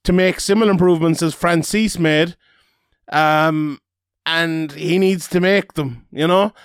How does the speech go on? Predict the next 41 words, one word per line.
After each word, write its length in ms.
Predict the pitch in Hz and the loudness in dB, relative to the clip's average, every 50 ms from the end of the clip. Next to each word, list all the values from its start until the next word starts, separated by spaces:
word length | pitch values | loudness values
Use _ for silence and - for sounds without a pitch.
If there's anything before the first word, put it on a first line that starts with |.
| - - | -20 -10
And 220 | - 156 156 156 151 - | -4 -2 -2 -2 -2 -2
I, 140 | - 165 - - | -2 -2 0 0
I 140 | 170 185 | 0 0
think 200 | 175 185 196 180 | 2 0 -2 0
that 240 | 170 175 160 - _ | 0 -2 -2 -2 _
needs, 580 | 170 165 165 165 160 143 127 123 120 - - - _ _ - | 0 2 4 4 2 0 -2 -10 -10 -10 -10 -12 _ _ -2
I 140 | 156 170 | 0 0
think 160 | 165 175 165 156 | 2 2 2 2
he 80 | 165 | 2
needs 260 | 165 170 165 147 - | 2 2 0 -2 -2
to 80 | - 165 | -2 0
move. 500 | 160 180 196 196 202 208 196 180 - - _ _ - - - | 2 4 4 4 2 2 0 -6 -12 -18 _ _ -20 -8 -2
I 120 | 165 165 | 0 2
think 160 | 170 170 156 | 2 2 2
he 80 | 156 165 | 2 2
needs 240 | 165 165 165 151 - | 2 2 0 0 -4
to 60 | 165 | -2
go 200 | 151 170 170 170 | 2 2 2 2
to 320 | 165 170 170 170 170 175 | 2 2 2 2 2 2
America 500 | 170 160 156 170 175 185 196 185 185 190 | 2 0 2 2 2 2 2 2 2 2
or 140 | 190 190 170 | 4 4 2
go 200 | 151 156 170 180 | 2 2 2 2
somewhere 440 | - - 185 190 196 190 196 196 190 | 0 0 0 0 0 2 2 2 4
and 100 | 180 160 | 2 2
go 160 | 165 175 180 180 | 2 2 2 2
to 260 | - 175 170 170 - - - - - - - - | 2 2 2 2 0 -4 -16 -20 -20 -20 -6 -2
a 100 | 143 147 | -2 2
bigger 300 | 143 180 175 170 180 175 | 4 2 4 4 2 0
gym 300 | 143 165 185 190 185 175 | 2 2 2 2 2 2
and 160 | 160 160 143 | 2 2 2
work 280 | 151 175 190 185 - | 2 2 2 0 0
on 180 | 190 180 175 175 | -2 0 0 0
that 180 | 180 175 160 151 | 0 0 0 0
wrestling 480 | 160 180 196 - - 185 180 180 170 | 2 0 0 0 -2 -2 0 0 2
and 100 | 151 151 | 0 2
do 220 | 151 165 175 175 165 | 2 4 4 4 2
something 400 | - 185 175 151 180 180 170 165 | 2 -2 -2 0 0 0 2 2
like 240 | 170 170 170 165 | 2 2 2 0
Francis 560 | - - - 170 170 175 170 - 180 165 - 175 | -4 -8 -4 -2 0 0 0 -2 -4 -4 -2 0
Ngannou 500 | 170 165 165 165 165 170 180 185 180 160 | 0 0 2 2 2 2 2 2 2 2
did, 220 | 165 160 165 156 | 2 0 0 -2